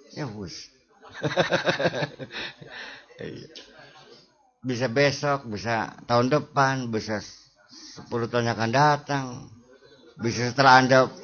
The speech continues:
umur sembilan puluh tahun, ya kan. Hari Seminggu maning mati lebih paham.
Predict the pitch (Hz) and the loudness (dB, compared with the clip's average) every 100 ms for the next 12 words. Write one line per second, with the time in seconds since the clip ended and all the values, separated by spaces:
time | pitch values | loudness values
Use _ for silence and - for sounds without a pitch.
0 | 120 131 131 127 120 127 123 123 127 123 | 0 2 4 2 0 2 2 2 0 -2
1 | 120 156 156 147 143 139 117 - _ _ | 4 8 8 6 2 -4 -8 -18 _ _
2 | - 113 113 113 - - - - _ _ | -14 -12 -10 -12 -16 -20 -20 -20 _ _
3 | _ 107 110 104 120 120 127 127 131 135 | _ -8 -8 -6 -4 0 0 2 4 4
4 | - 135 123 117 139 120 123 113 98 | 2 0 -2 0 -2 0 -4 -4 -10